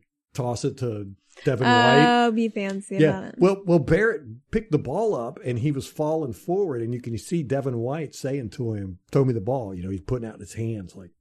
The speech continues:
Speaker 1: you know, "Throw it here." So Barrett went to throw it to him as he was falling, and it just kind of flung up in the air.
Speaker 2: That's why they're on the defense.
Speaker 1: Yes. And then the last thing, Vita Vea,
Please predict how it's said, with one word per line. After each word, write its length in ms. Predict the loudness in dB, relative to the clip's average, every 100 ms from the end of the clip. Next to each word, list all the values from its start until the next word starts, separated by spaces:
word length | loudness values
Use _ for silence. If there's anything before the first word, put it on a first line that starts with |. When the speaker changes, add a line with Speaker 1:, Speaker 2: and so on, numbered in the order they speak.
| _
Speaker 1:
you 80 | -14
know, 80 | -8
"Throw 180 | -4 -2
it 60 | 0
here." 320 | -2 -4 -8 _ _ _ _
So 160 | -4 -2
Barrett 400 | 6 8 8 4
went 220 | 2 2
to 100 | 0
throw 220 | 0 2 4
it 100 | 4
to 120 | 4
him 100 | 4
as 200 | 0 0
he 100 | 0
was 180 | -2 -6
falling, 680 | -2 0 0 0 -2 -6
and 160 | -8 -8
it 100 | -8
just 180 | -10 -8
kind 180 | -6 -6
of 220 | -8 -10 -16 _ _ _ -8
flung 260 | -6 -4
up 140 | -4 -6
in 100 | -8
the 80 | -8 -8
air. 220 | -8 -10
Speaker 2:
That's 120 | _ -2
why 100 | 0
they're 140 | 0
on 100 | 0
the 80 | 0
defense. 440 | -2 -2 -4 -4 -8 _ _ _ -10
Speaker 1:
Yes. 360 | -8 -8 -10 -16 _ _ _ _ 0
And 100 | 2
then 120 | 2
the 60 | 0
last 380 | 0 0 -2
thing, 420 | -2 0 0 -4 -4
Vita 220 | -4 -2
Vea, 540 | -2 -2 -2 -6 -10